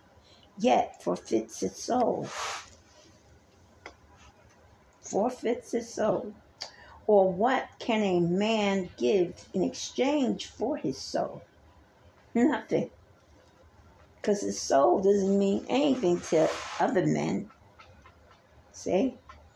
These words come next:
His soul means something to the owner of it, God. For the Son of Man is going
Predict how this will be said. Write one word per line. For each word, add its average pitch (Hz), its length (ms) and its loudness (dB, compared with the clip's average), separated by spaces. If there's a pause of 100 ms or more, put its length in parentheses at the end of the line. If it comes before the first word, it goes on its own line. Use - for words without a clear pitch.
(360)
His - 220 -4
soul 233 480 2
means 196 500 0
something - 580 0
to - 120 -2
the 170 240 -2
owner 175 400 0
of - 180 -4
it, - 160 -12 (920)
God. 160 460 0 (2000)
For - 260 -2
the 202 140 2
Son 294 420 0
of 196 80 2
Man 226 400 2
is 185 220 -2
going 202 760 2